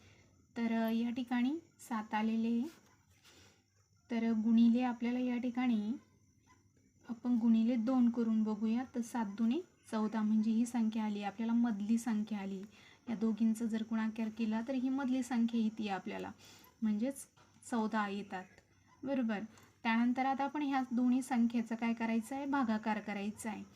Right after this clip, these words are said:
तर बघा, या ठिकाणी अठरा भागिले नऊ करून बघूया. तर नऊ एक नऊ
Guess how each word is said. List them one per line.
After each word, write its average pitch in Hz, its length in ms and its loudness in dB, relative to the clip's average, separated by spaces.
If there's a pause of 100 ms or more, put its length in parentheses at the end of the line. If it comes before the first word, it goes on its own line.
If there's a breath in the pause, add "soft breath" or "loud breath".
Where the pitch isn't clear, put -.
(480 loud breath)
तर 220 140 -2
बघा, 233 300 -2 (320)
या 226 180 2
ठिकाणी 226 380 0 (120)
अठरा 233 520 -2 (280)
भागिले 233 600 -2 (1400)
नऊ 269 320 2
करून 240 380 2
बघूया. 208 400 -4 (640)
तर 233 120 -2
नऊ 233 420 2
एक 233 220 2
नऊ 226 280 2